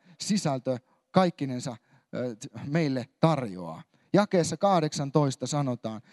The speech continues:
"Herran henki on minun päälläni, sillä hän on voidellut minut julistamaan evankeliumia köyhille. Hän on lähettänyt minut julistamaan vangituille vapautusta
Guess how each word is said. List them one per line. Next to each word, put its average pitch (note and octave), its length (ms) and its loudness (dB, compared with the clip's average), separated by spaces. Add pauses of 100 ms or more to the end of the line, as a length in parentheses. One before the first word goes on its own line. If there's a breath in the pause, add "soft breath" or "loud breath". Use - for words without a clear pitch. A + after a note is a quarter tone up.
(220 loud breath)
"Herran G#3+ 360 6
henki F#3 340 2
on D3 80 0
minun C#3 220 0
päälläni, D#3+ 520 4
sillä D3+ 240 -2
hän D#3 140 -2
on C#3 120 -4
voidellut D#3+ 520 2
minut C#3+ 300 -4
julistamaan D3 720 0
evankeliumia C3 920 -2
köyhille. C#3+ 600 2 (340 soft breath)
Hän E3+ 180 4
on E3 180 2
lähettänyt F#3+ 580 0
minut D3 260 -2
julistamaan D3 640 2
vangituille D3 680 0
vapautusta C#3+ 800 2